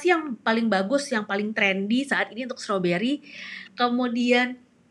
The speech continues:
eh, apa namanya, eh, buat siapa strawberry ini akan, akan di, akan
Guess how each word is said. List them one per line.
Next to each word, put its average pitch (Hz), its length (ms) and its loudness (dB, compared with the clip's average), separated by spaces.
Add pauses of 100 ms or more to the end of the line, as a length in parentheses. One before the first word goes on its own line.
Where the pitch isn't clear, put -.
(640)
eh, 208 560 2
apa 214 240 -6
namanya, 233 560 -4 (160)
eh, 202 560 -4 (1200)
buat 277 240 10
siapa 359 320 0
strawberry 226 320 0
ini 226 160 0
akan, 208 320 -2
akan 208 240 -4
di, 202 240 -6
akan 196 240 -6